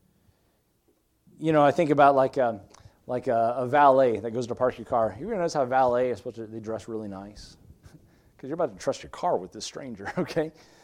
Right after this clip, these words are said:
They dress nice. They're very respectful. Sir, ma'am, let me ask you, why are they so respectful? And why do they dress up? And why do they try to look their best? What are they really trying to get?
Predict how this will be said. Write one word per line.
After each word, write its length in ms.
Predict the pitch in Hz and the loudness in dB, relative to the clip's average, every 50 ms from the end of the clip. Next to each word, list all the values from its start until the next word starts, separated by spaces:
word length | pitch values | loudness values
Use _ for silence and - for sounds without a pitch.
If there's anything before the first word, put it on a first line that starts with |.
| _ _ _ _ _ | _ _ _ _ _
They 80 | 185 165 | -4 -2
dress 320 | 131 131 135 139 135 - | 0 2 0 0 0 -2
nice. 540 | 131 120 120 135 143 139 - - - - _ _ _ _ _ _ _ _ _ | -6 -6 -6 -8 -10 -12 -16 -20 -20 -20 _ _ _ _ _ _ _ _ _
They're 100 | 135 139 | -6 -2
very 160 | 131 151 156 151 | 2 4 4 4
respectful. 600 | 135 - - 139 131 - - - 180 185 180 - _ _ | 2 0 -2 -2 -2 -2 -4 -8 -10 -10 -10 -14 _ _
Sir, 400 | _ - - 156 143 175 220 220 - - _ _ _ _ _ _ _ _ _ _ _ _ _ _ _ _ _ _ _ _ _ _ _ _ | _ -2 2 2 2 2 2 -2 -10 -20 _ _ _ _ _ _ _ _ _ _ _ _ _ _ _ _ _ _ _ _ _ _ _ _
ma'am, 360 | 147 143 147 151 165 202 240 226 _ _ _ _ _ _ _ _ _ _ _ _ _ _ _ _ _ _ _ _ _ _ _ _ _ _ _ - | -2 -2 0 0 -2 -4 -8 -14 _ _ _ _ _ _ _ _ _ _ _ _ _ _ _ _ _ _ _ _ _ _ _ _ _ _ _ -8
let 80 | 151 | -4
me 60 | 143 | -2
ask 220 | 143 147 - - - | -2 -2 -2 -6 -12
you, 100 | - - _ _ _ _ - - _ _ _ _ _ _ _ _ _ - | -18 -20 _ _ _ _ -20 -20 _ _ _ _ _ _ _ _ _ -8
why 240 | 127 139 156 190 269 | 0 2 2 2 2
are 140 | 311 285 190 | -2 -6 -4
they 180 | 147 131 120 | -4 -4 -6
so 1000 | 110 - - - - - - - 139 135 131 131 131 131 127 127 127 127 117 107 - _ - | -6 -10 -12 -12 -12 -12 -10 -6 -4 -2 -2 0 0 -2 -4 -4 -6 -8 -10 -14 -20 _ -20
respectful? 680 | - 98 - - - 101 95 - - - - 82 85 | -18 -18 -18 -14 -12 -12 -12 -12 -16 -16 -16 -16 -14
And 160 | 110 107 104 107 | -14 -16 -10 -6
why 180 | 120 147 175 | -4 -4 -4
do 80 | 170 156 | -4 -4
they 140 | 131 123 113 | -6 -8 -8
dress 420 | 101 104 113 123 117 107 - - | -8 -8 -6 -6 -6 -6 -6 -6
up? 240 | 117 104 98 - 117 | -6 -6 -6 -8 -10
And 140 | 117 104 101 | -14 -12 -10
why 140 | 110 139 | -8 -8
do 60 | 156 147 | -8 -8
they 100 | 139 135 | -8 -10
try 180 | - - 131 | -8 -8 -8
to 60 | 113 | -8
look 220 | 98 101 117 117 - | -6 -8 -10 -10 -8
their 140 | 123 113 104 | -8 -8 -8
best? 460 | 92 92 78 73 - - - - - _ _ _ _ - - - _ _ _ - | -8 -12 -16 -16 -18 -20 -20 -20 -20 _ _ _ _ -20 -20 -20 _ _ _ -8
What 100 | 311 294 | -4 -2
are 40 | |
they 80 | 220 160 | 0 2
really 180 | 143 143 135 131 | 4 4 4 4
trying 200 | - 131 117 110 | 2 -4 -4 -4
to 60 | 107 | -6
get? 240 | 92 95 85 - | -8 -10 -14 -14